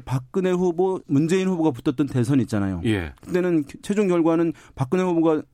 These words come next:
Speaker 1: 당선이 됐잖아요.
Speaker 2: 네.
Speaker 1: 근데 종로에서,
Speaker 2: 음.
Speaker 1: 종로에서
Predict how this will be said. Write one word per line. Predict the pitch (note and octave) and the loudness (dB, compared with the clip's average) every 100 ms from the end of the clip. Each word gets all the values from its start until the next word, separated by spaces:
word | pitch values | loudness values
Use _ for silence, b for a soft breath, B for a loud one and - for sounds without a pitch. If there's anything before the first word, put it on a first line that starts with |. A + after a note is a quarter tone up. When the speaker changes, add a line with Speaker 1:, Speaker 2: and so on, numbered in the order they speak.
| _ - | _ -4
Speaker 1:
당선이 | D3+ E3+ E3 | -2 2 0
됐잖아요. | C3 C3+ B2+ A3+ | 2 0 2 0
Speaker 2:
네. | A#2+ G#2 C3+ | 0 0 0
Speaker 1:
근데 | F#3 F#3+ | -2 0
종로에서, | E3+ G3+ G#3 E3+ B2+ A2+ | 0 2 2 2 0 -2
Speaker 2:
음. | F2 - | -6 -2
Speaker 1:
종로에서 | D3 F3 F3+ E3+ F#3+ | 2 4 4 2 0